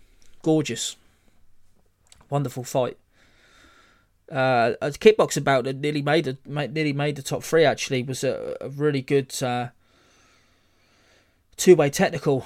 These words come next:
in Rise. Uh, Kazuki Osaki versus Isaichi.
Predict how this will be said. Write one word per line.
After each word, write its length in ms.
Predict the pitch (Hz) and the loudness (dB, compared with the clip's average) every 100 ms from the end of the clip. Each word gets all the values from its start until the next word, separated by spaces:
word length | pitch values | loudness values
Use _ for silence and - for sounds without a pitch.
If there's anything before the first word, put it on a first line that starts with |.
| - | -10
in 140 | 147 139 | -8 0
Rise. 720 | 156 160 156 135 - - - - - - _ _ - | 6 8 6 4 -2 -4 -10 -18 -20 -20 _ _ -16
Uh, 440 | - 131 127 127 135 _ _ | -10 -6 -6 -8 -12 _ _
Kazuki 440 | - 135 160 147 151 | -6 -2 -2 0 -2
Osaki 420 | 135 160 143 139 | 2 2 2 -2
versus 240 | 139 127 | -6 -4
Isaichi. 560 | 147 147 147 147 131 | -6 -2 -2 -2 -6